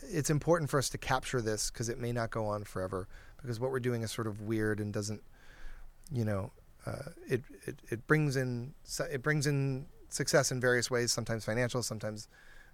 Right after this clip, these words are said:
uh, you know, uh, with getting to meet people and, and, and sometimes leading to, you know, weird opportunities.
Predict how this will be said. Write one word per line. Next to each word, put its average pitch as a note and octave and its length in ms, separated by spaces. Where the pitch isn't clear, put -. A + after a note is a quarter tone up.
uh, G#2+ 680
you C#3 100
know, G#2+ 260
uh, C3+ 260
with A2+ 140
getting A2 220
to - 100
meet C3 220
people B2 380
and, A2 260
and, B2+ 300
and A#2+ 400
sometimes B2 340
leading A#2 320
to, G#2+ 260
you A2+ 100
know, G#2 220
weird A#2+ 300
opportunities. A2+ 840